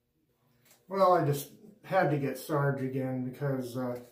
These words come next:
here's the crazy magical clock, and it's pickup time, everybody. What do you think about that, Sarge? <laughs>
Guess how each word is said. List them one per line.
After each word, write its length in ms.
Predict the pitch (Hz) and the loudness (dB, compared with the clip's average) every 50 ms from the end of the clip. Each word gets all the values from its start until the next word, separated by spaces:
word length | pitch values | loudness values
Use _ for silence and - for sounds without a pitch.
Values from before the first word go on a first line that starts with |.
| _ _ _ | _ _ _
here's 280 | 185 190 185 156 139 | -4 0 0 2 2
the 80 | 151 143 | 0 0
crazy 420 | - 175 180 165 156 135 135 143 | 0 0 2 2 2 2 2 2
magical 520 | 135 139 139 139 135 135 131 - 131 123 - | 2 2 2 2 0 0 -2 -4 -6 -8 -8
clock, 460 | - - 147 147 143 139 135 - 147 | -8 -6 -2 0 0 0 0 -2 -4
and 100 | 139 135 | -4 -4
it's 180 | 127 - - | -6 -6 -10
pickup 500 | - - - - - - 131 123 - - | -10 -8 -6 -4 -2 -2 -4 -4 -6 -8
time, 320 | - 135 127 123 123 120 120 | -8 -8 -6 -6 -6 -8 -8
everybody. 580 | 120 117 117 113 110 120 123 127 143 147 147 143 - - - _ _ _ _ _ _ | -8 -10 -10 -10 -8 -4 -4 -2 0 0 -2 -2 -6 -10 -20 _ _ _ _ _ _
What 100 | - 202 | -8 -4
do 60 | 208 160 | -2 0
you 60 | 139 | 0
think 220 | 165 175 151 - | 2 2 0 0
about 280 | - 127 117 113 - - | 0 -2 -4 -4 -4 -6
that, 200 | 117 113 117 - | -6 -8 -8 -8
Sarge? 440 | - 131 127 127 135 139 143 139 - - _ _ _ _ _ _ _ _ _ _ _ _ _ _ _ _ _ _ _ _ _ _ _ _ _ _ _ _ _ _ _ _ _ | -8 -8 -6 -4 -4 -4 -4 -4 -6 -10 _ _ _ _ _ _ _ _ _ _ _ _ _ _ _ _ _ _ _ _ _ _ _ _ _ _ _ _ _ _ _ _ _
<laughs> 80 | - 143 | -12 -10